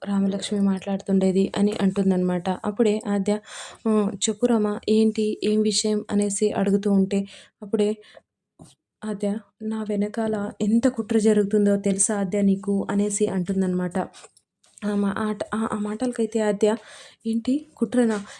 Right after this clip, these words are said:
ఏం జరిగింది? ఏం జరిగింది రామలక్ష్మి?" అనేసి అడుగుతూ ఉంటే, అప్పుడే ఏమంటుందంటే, అంటే జరిగిన విషయం చెప్తుందన్నమాట. అంటే, ఆ, శౌర్యకి అన్-, రామలక్ష్మి మొదటిగా గుడి తలుపులు తెరవడం,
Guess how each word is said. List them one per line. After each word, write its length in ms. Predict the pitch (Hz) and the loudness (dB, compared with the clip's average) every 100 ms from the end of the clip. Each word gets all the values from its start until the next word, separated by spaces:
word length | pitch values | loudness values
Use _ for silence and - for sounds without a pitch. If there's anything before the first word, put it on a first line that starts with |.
| - | -12
ఏం 140 | 220 247 | -8 0
జరిగింది? 580 | 262 247 247 240 247 226 | 2 4 4 4 2 4
ఏం 120 | 233 | 6
జరిగింది 400 | 254 247 233 226 | 6 4 2 2
రామలక్ష్మి?" 600 | 220 214 214 - 220 214 | 0 -2 -2 -2 0 2
అనేసి 480 | 208 208 208 220 202 | 2 0 0 -2 -2
అడుగుతూ 320 | 202 208 214 | 0 0 2
ఉంటే, 380 | 202 196 196 208 - - - 208 | 2 2 2 -2 -6 -18 -10 -6
అప్పుడే 340 | 202 202 220 214 - - - - - - - - - 214 | 0 2 2 0 -18 -14 -14 -14 -18 -20 -20 -20 -2 2
ఏమంటుందంటే, 680 | 214 214 208 202 202 196 - | 4 4 2 2 2 0 2
అంటే 300 | 240 247 214 | 2 4 2
జరిగిన 420 | 214 208 196 214 | 2 0 4 4
విషయం 320 | 208 202 214 | 4 2 2
చెప్తుందన్నమాట. 720 | 202 190 - 202 196 190 185 | 0 -2 2 4 4 2 0
అంటే, 420 | - - 233 220 247 - - - - 226 | -2 0 2 2 0 -10 -14 -14 -14 -10
ఆ, 160 | 214 202 | -6 -2
శౌర్యకి 840 | 196 - 202 202 214 208 208 208 - - | -2 0 0 2 0 0 -2 -2 -4 -2
అన్-, 200 | 247 262 - - | 0 -2 -10 -12
రామలక్ష్మి 680 | 214 208 226 226 - 226 214 - | -6 -4 -4 -4 0 2 2 2
మొదటిగా 560 | 208 214 214 214 214 - | 2 2 2 -2 -2 -2
గుడి 220 | 196 214 | 2 2
తలుపులు 460 | 202 208 202 202 208 | 4 2 4 6 6
తెరవడం, 580 | 208 196 202 196 196 | 6 4 4 4 2